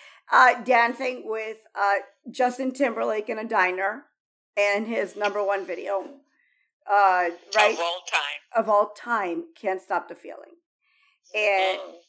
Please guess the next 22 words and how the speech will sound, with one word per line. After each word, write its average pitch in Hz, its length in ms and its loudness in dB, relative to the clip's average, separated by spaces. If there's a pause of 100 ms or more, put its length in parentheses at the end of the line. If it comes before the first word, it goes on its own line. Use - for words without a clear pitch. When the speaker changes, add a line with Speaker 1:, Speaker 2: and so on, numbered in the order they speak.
(140)
Speaker 1:
Mike, 226 300 2
and 247 140 4
I 233 100 4
can't, 277 260 -2
I 233 80 2
can't 262 260 -2
stop 285 280 6
watching 254 280 2
that 247 200 -2
video 208 560 4
and 214 180 -4
seeing 226 240 -6
him 233 160 -6
tap 214 380 -2
on 220 180 -2
the, 196 320 0
the, 190 160 0 (140)
the 185 220 -2 (200)
coffee 220 600 0 (440)
and 240 220 2
you 277 200 -4
dancing. 240 1000 0